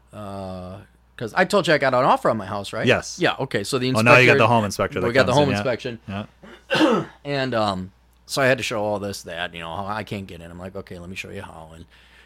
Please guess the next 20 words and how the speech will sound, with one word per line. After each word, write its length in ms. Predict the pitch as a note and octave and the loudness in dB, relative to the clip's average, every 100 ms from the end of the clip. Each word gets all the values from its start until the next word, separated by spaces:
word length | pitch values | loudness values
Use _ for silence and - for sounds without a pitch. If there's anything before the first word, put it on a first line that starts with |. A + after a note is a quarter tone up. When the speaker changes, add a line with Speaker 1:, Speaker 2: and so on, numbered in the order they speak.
| _ _ G2 | _ _ -2
Speaker 1:
um, 400 | F2 E2 D2+ D#2 _ _ _ _ _ _ - - | 0 0 -4 -10 _ _ _ _ _ _ -18 -8
so 140 | - | 2
yes, 220 | C#3+ A#2+ - | 2 2 6
I 160 | D#3 | 6
too 240 | D#3 G3 G3+ | 4 2 0
am 100 | C3 | 0
on 140 | A#2+ | -2
my 140 | A2+ A2 | -4 -6
way 200 | A2 G2+ | -6 -4
out, 260 | F#2+ F#2+ - | -4 -6 -6
but 260 | C3+ A#2 - _ _ _ _ _ _ C3+ | -4 -2 -4 _ _ _ _ _ _ -6
I 120 | D#3+ | -4
think 260 | - F#3 - _ | -4 -6 -8 _
all 280 | C3+ D#3+ F3+ | 0 0 0
my 180 | E3+ C#3 | -2 -4
stuff 580 | - - D3+ - - _ _ _ | -6 -4 -4 -4 -12 _ _ _
Speaker 2:
Oh, 60 | C#3+ | 8
uh, 220 | C3 C3 B2 | 10 10 6
yeah. 240 | A2+ - | 0 -6
Speaker 1:
would 420 | - D#3 D#3 C#3 | 0 8 10 10